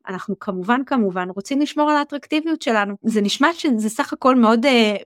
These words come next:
משכנע, אבל בכל זאת, אנשים נמנעים מלעסוק במיתוג אישי. יש לכך, אגב, המון המון סיבות ללמה אנשים לא עושים את זה. אני באמת מבינה אותם,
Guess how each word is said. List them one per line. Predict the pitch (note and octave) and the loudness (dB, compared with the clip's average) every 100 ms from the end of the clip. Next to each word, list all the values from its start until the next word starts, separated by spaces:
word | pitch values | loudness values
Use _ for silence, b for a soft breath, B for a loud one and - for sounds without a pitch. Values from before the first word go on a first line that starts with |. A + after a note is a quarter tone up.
| - | -2
משכנע, | G#3+ G#3+ A3 - G#3 | 0 0 -2 -2 -2
אבל | A3 | 0
בכל | G3+ - - D#4+ | -2 -6 0 0
זאת, | E4 F4 | 0 -6
אנשים | A3 G3+ - C#4 D#4+ - _ | -4 -4 -2 0 0 -2 _
נמנעים | G#3 G#3+ A3+ C4 E4 - - | -4 0 2 2 -2 -4 -2
מלעסוק | A#3 G#3+ A3 A#3 | 0 2 -2 -4
במיתוג | A3+ G#3 G3 A#3 G3 | -4 -4 -2 -4 -2
אישי. | F#3+ - D#4+ - _ _ _ | -6 -6 -8 -10 _ _ _
יש | B3 B3+ | -4 -4
לכך, | D4 A#3 | -4 -6
אגב, | G3+ G#3+ F#3+ | -2 -4 -4
המון | G#3 F#3+ G#3 A#3 | -8 -2 2 2
המון | G#3+ G3 G3 | 2 -2 -4
סיבות | - F#3 A3 A3 | -6 -4 -4 -2
ללמה | G3+ G3+ G3+ G3 | -4 -2 -2 -2
אנשים | F#3 - G#3 G3 | -6 -8 -6 -4
לא | |
עושים | F#3 - B3+ | -6 -6 -8
את | C4+ | -6
זה. | C#4 A#3+ - | -8 -8 -8
אני | G3 | -8
באמת | F3+ F#3+ F#3+ A3+ A3+ | -4 -4 -2 -2 -2
מבינה | A3 G3+ G3+ | -4 0 2
אותם, | A#3 A#3+ C4+ | 0 0 -4